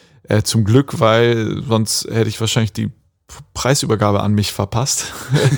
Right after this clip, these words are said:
<laughs> Bin zu der Verleihung also hin, hat, äh, saß dann da am Tisch, war auch irgendwie nett, ähm,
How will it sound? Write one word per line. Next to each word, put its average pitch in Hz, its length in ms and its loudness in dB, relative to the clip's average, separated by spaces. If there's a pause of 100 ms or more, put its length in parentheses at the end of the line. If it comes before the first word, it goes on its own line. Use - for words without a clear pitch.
(140)
<laughs> 196 600 0
Bin 147 140 6
zu - 140 0
der 139 100 6
Verleihung 131 420 2
also 123 220 4
hin, 147 280 2 (420)
hat, - 200 0
äh, 120 220 2
saß 117 300 2
dann 135 140 0
da 127 120 4
am 117 140 -2
Tisch, - 340 0
war 107 100 4
auch 113 160 0
irgendwie 113 240 0
nett, 120 400 -2
ähm, 107 760 0